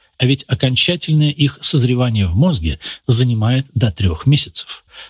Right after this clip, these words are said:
а перегрузка только усиливает стресс и риск срыва. Помните про этапы изменений, про ограниченность силы воли,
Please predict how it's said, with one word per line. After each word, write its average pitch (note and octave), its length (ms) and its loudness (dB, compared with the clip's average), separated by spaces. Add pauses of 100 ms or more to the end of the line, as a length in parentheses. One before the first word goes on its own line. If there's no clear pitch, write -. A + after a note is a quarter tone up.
а - 100 0
перегрузка G#2+ 680 -2 (300)
только F#3 280 -2
усиливает D#3 680 0
стресс - 460 -2
и A#2+ 100 0
риск G2+ 360 -4
срыва. E2 500 -6 (680)
Помните D#3+ 480 0
про A#2+ 220 0
этапы C3+ 380 -2
изменений, G2+ 640 0 (200)
про C3 120 2
ограниченность C#3+ 840 0
силы B2 320 0
воли, F#2+ 340 -4